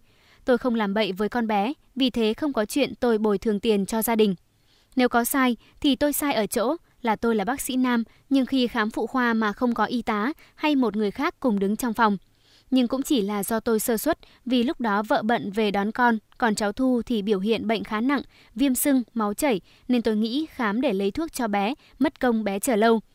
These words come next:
Trong phòng khám phụ khoa lúc đó không có ai ngoài tôi và bé Thu, nhưng thời điểm này, phòng khám của tôi cũng có khách khác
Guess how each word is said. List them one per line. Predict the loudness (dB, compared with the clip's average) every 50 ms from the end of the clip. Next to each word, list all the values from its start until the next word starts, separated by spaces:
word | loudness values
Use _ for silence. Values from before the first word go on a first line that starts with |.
| _ _ _ _ _ _ _ _ _ _ -2
Trong | 0 0 0 0
phòng | 0 -2 -2 -2
khám | -4 -4 -4 -4
phụ | -4 -4 -6 -4
khoa | -2 -2 -2 -2
lúc | -2 -2 -2
đó | -2 -2 0 -2 -2
không | -2 -2 -2 -2
có | -2 -2
ai | -2 -2 -2 -2 -2
ngoài | -2 -4 -4
tôi | -2 0 0 0 0 0 0
và | -2 -2 -2
bé | -2 -2 -4 -2
Thu, | 0 2 2 2 2 -2 -6 -20 -20 -6 -2
nhưng | 2 2 2 2 2
thời | 2 0
điểm | 0 0 0 0
này, | 0 0 0 -2 -4 _
phòng | -2 0 0 0
khám | 0 0 -4 -2
của | -2 -2 -2 -2
tôi | 0 0 0 0 0
cũng | -2 -4 -6 -6 -4
có | -4 -6 -6
khách | -6 -6 -8 -6
khác | -4 -4 -4 -4